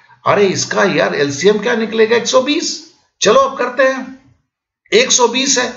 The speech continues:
अब देखो दस पुरुष बारह दिन मतलब एक सौ बीस, मतलब एक दिन का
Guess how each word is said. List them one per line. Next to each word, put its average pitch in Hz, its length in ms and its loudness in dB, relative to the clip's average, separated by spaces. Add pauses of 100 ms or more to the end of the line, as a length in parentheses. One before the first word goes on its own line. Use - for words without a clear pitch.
(500)
अब 220 140 0
देखो 262 220 2 (120)
दस 240 260 0 (100)
पुरुष 233 320 -2
बारह 190 320 2
दिन 233 220 -6
मतलब 220 300 0
एक 220 140 2
सौ 226 160 2
बीस, 220 340 -2 (360)
मतलब - 280 0
एक 196 300 2
दिन 208 200 -2
का 208 120 0